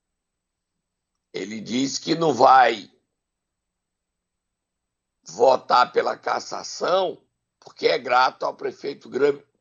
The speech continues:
Frank Gomes, que essa história tá muito mal contada, gente. Queria entender. Precisamos investigar mais. Qual é essa história de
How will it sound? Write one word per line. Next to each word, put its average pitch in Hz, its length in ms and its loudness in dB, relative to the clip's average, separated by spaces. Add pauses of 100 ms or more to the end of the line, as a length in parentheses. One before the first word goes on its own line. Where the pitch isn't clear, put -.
(160)
Frank - 420 -6
Gomes, 135 380 -4
que 160 520 -6 (1160)
essa - 140 -10
história - 440 4
tá - 160 2
muito 185 320 -6
mal 190 280 -4
contada, 113 840 -4
gente. - 600 -20 (760)
Queria 170 260 -8
entender. 143 1080 0 (1120)
Precisamos 170 520 -8
investigar 190 760 -4
mais. 147 500 -10 (280)
Qual 180 160 0
é 190 120 0
essa - 240 -10
história 147 540 -8
de 131 260 -20